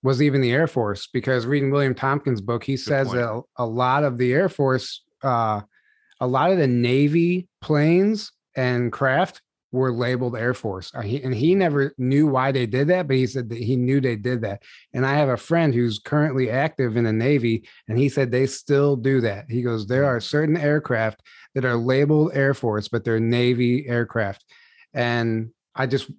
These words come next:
Speaker 1: so there's, and we know the Navy has been behind a lot of these space operations, according to people like William Tompkins.
Speaker 2: Hmm.
Speaker 1: Uh, so it wouldn't surprise me if these gentlemen were actually Navy and not Air Force.
Speaker 2: I, I agree. It makes me wonder, even with the activities in Antarctica,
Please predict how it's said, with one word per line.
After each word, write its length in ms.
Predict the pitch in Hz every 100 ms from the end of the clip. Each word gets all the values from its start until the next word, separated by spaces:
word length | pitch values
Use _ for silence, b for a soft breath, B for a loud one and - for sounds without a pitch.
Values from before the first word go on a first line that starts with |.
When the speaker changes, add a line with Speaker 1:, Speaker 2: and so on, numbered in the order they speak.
| _ -
Speaker 1:
so 240 | 139 127
there's, 340 | 123 151 131 - - - _ _ _ _ - -
and 300 | 147 147 143
we 100 | 156
know 220 | 156 156
the 80 | 143
Navy 420 | 131 151 165 139
has 140 | 127 110
been 200 | 123 117
behind 520 | 120 104 131 131 117
a 20 |
lot 220 | 113 117
of 60 | 117
these 180 | 117 -
space 320 | 123 131 123
operations, 640 | 104 - 107 107 110 107
according 420 | 101 - 113 107 104
to 180 | 110 98
people 320 | 117 113 110
like 180 | 104 110
William 240 | 110 104
Tompkins. 480 | 104 104 101 113 110 B B B B
Speaker 2:
Hmm. 100 | 98
Speaker 1:
Uh, 240 | 113 107 101 -
so 180 | - 147
it 60 | 147
wouldn't 440 | 156 147 139 120 -
surprise 500 | - 131 135 127 123
me 140 | 120 113
if 100 | 101
these 240 | 123 107
gentlemen 540 | 101 117 117 113 107 101
were 160 | 104
actually 720 | 110 113 - 113 104 98 98 _ _ _ _ _ _ 113
Navy 520 | 117 120 101 98 - -
and 140 | 104
not 300 | 107 120 -
Air 140 | 98
Force. 240 | 98 101 -
Speaker 2:
I, 160 | 117 107
I 180 | 110 110
agree. 320 | 95 113 98
It 80 | 101
makes 240 | 107 -
me 80 | 101
wonder, 340 | 98 107 104
even 300 | 98 101 104
with 140 | 98 95
the 140 | 98
activities 680 | 92 - - 101 98 92 92
in 180 | 90 87
Antarctica, 720 | 82 85 104 127 - -